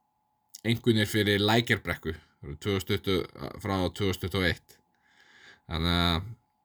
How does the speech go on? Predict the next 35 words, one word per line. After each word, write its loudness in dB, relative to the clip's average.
heilbrigðiseftirlitið 2
þarf 2
að -4
laga 10
það. 4
Það 0
eru 4
sennilega 4
fáir 6
staðir 4
sem 0
hafa 0
opnað -4
og 2
það 2
hefur 2
verið 6
jafn 0
mikið 0
hæp 2
í -6
kringu -2
það, 0
ef -4
svo -4
mætti -4
segja, -4
á -2
undanförnum 0
árum, -6
allan -2
að -2
mínu 0
mati. -6
Fólk 0